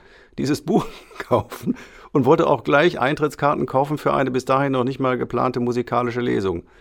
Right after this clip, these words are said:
Von der hatte sie auch gehört, in der wollte sie unbedingt dabei sein. Wir haben erst ein paar Wochen später entschieden, dass es auch eine in Hameln geben soll. Aber so ging es los. Was ist passiert? Irgendwann waren die Bücher da und kamen in den verschiedenen Buchhandlungen, die sie bestellt hatten, an, unter anderem eben auch hier in Hameln.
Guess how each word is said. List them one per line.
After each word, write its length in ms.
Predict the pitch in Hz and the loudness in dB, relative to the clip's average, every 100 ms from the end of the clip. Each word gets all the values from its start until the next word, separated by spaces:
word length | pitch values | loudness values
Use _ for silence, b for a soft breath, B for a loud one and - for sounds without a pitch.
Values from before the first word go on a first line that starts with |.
| b b | b b
Von 180 | - 107 | -4 0
der 120 | 107 | 0
hatte 160 | 110 107 | 0 0
sie 140 | 110 | 0
auch 160 | 127 120 | 0 0
gehört, 340 | 98 107 120 | 0 2 0
in 120 | 87 | -4
der 140 | 113 107 | -4 -2
wollte 180 | 110 | 0
sie 80 | 107 | 0
unbedingt 280 | 120 120 117 | 0 0 0
dabei 300 | 117 110 120 | 0 2 2
sein. 260 | 98 95 85 _ b b b | 2 -2 -6 _ b b b
Wir 120 | - 110 | -4 -2
haben 160 | 113 | -2
erst 180 | 110 - | -2 -4
ein 60 | 101 | -4
paar 160 | 110 | -2
Wochen 180 | 104 101 | -2 -4
später 380 | - 110 120 104 | -4 -2 -2 -2
entschieden, 400 | 90 - 95 90 | -4 -6 -4 -4
dass 120 | 95 | -4
es 120 | 98 | -6
auch 120 | 101 | -6
eine 280 | 98 101 95 | -4 -2 -2
in 120 | 101 | -2
Hameln 340 | 92 101 95 92 | -2 -2 0 0
geben 240 | 110 104 | -2 -2
soll. 200 | 80 101 | -2 -4
Aber 160 | - 104 | -2 0
so 120 | 117 | 0
ging 160 | 147 151 | 0 -2
es 100 | 143 | 0
los. 260 | 143 98 b b b b b b b | 0 -2 b b b b b b b
Was 240 | 92 101 110 | -12 -10 -10
ist 100 | - | -8
passiert? 300 | 151 147 131 | -4 0 2
Irgendwann 240 | 143 143 | 2 2
waren 100 | 143 | 2
die 80 | 135 | 2
Bücher 300 | 151 190 170 | 0 0 2
da 300 | 151 147 147 | 4 6 4
und 180 | 127 113 | 2 -2
kamen 520 | 123 120 113 110 - | 0 0 0 -2 -4
in 100 | 104 | -4
den 120 | 101 | -4
verschiedenen 400 | 110 104 117 107 | -6 -4 -4 -2
Buchhandlungen, 480 | 127 135 127 120 120 | -4 -2 -2 0 -2
die 80 | 117 | -2
sie 80 | |
bestellt 480 | 110 98 - 113 110 b b b b | -6 -4 -2 0 -2 b b b b
hatten, 260 | - 110 - | -8 -8 -6
an, 380 | 117 147 214 175 | 0 0 0 -2
unter 320 | 120 117 104 | -2 0 0
anderem 220 | 113 107 | 0 0
eben 180 | 110 104 | 0 0
auch 140 | 104 | 0
hier 100 | 101 | 0
in 120 | 98 | 0
Hameln. 420 | 98 117 147 165 | 0 0 0 -4